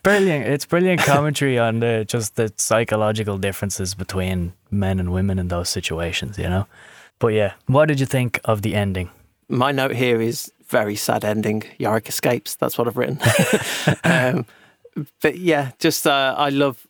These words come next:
Speaker 2: I tend to really enjoy the end of a story where we flash forward.
Speaker 1: Yeah.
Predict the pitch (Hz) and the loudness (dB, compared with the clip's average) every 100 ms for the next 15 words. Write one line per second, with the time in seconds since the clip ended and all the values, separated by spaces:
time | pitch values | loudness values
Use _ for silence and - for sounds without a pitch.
0 | - 120 156 147 123 135 139 135 135 127 | -8 -2 0 0 2 2 2 2 0 0
1 | 127 123 127 123 - _ _ _ - 123 | 2 4 4 2 -2 _ _ _ -2 2
2 | 117 120 117 117 - 123 117 117 117 113 | 2 2 0 -2 -2 2 4 4 4 2
3 | 110 - - 110 113 110 107 110 - - | -2 -6 -10 -2 0 2 2 0 -4 -6
4 | 113 104 - 113 - - - 110 113 113 | -2 -2 -2 -4 -4 -4 0 2 2 0
5 | 107 - _ _ 101 98 | -2 -14 _ _ -2 -2